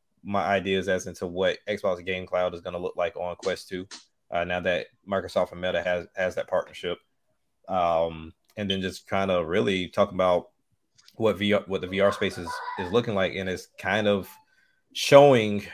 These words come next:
what the console space should look like. 'Cause when you look at the Meta two, and you see, hey, it's accessible, it's affordable, and it's wireless, it's okay that it's not the best graphical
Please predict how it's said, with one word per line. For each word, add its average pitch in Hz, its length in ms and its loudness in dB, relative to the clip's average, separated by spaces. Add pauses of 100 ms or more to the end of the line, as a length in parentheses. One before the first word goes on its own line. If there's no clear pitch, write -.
what 101 180 0
the 98 80 -4
console 147 380 2
space 98 380 0
should 226 360 8
look 135 220 4
like. 90 320 0 (460)
'Cause 107 440 4
when 104 140 -2
you 104 100 0
look 104 180 0
at 85 160 -2
the 92 60 -4
Meta 110 380 2
two, 127 600 -4 (600)
and 110 180 -2
you 104 120 -2
see, 101 600 -2 (320)
hey, 120 220 4
it's 95 140 -2
accessible, 127 680 0 (260)
it's - 160 -10
affordable, 131 580 0 (440)
and 101 360 -2
it's 95 280 -4
wireless, 101 540 2 (880)
it's 110 140 0
okay 135 300 6
that 110 180 4
it's 98 140 -2
not 95 140 -2
the 90 60 -8
best 90 220 -4
graphical 87 520 -6